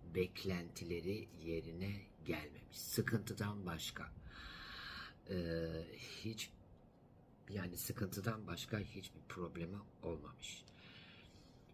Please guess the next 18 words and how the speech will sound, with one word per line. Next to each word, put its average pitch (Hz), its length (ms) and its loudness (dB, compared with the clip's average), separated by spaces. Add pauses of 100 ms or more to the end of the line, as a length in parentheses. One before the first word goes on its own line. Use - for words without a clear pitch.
(160)
Birlikteliği 107 800 6
de 104 200 2 (160)
şu - 260 2
aralar 85 360 2
hasta. - 680 -4 (640)
Hastalıklı, 82 800 0 (180)
yani 87 300 0
birlikteliği 90 640 2
hastalıklı. 80 840 -4 (960)
İkinci 104 420 0
bir 92 260 4
alternatif, 85 680 0
çok 98 220 0 (120)
üzgün 92 400 4 (100)
olabilir. 82 840 -2 (220)
Ya 78 260 0
olabilir 87 560 6
şöyle, 85 520 4